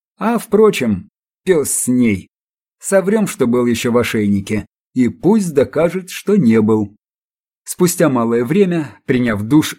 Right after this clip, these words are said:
и переодевшись, рубашка, джинсы, кроссовки,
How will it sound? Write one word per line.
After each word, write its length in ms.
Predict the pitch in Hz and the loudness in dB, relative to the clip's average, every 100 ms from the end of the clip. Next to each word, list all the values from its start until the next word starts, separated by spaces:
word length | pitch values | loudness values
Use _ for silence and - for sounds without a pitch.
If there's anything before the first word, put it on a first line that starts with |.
| - | 0
и 180 | 151 | 2
переодевшись, 960 | 135 - 113 107 104 175 208 220 208 - _ _ _ - | 2 -2 -2 -2 -2 -2 -2 -2 -6 -8 _ _ _ -8
рубашка, 540 | 110 113 185 208 - | -4 0 0 0 -4
джинсы, 420 | 98 107 170 - | -2 0 0 0
кроссовки, 800 | 110 98 - 151 170 - 156 - | -4 -6 -2 0 0 -2 -8 -8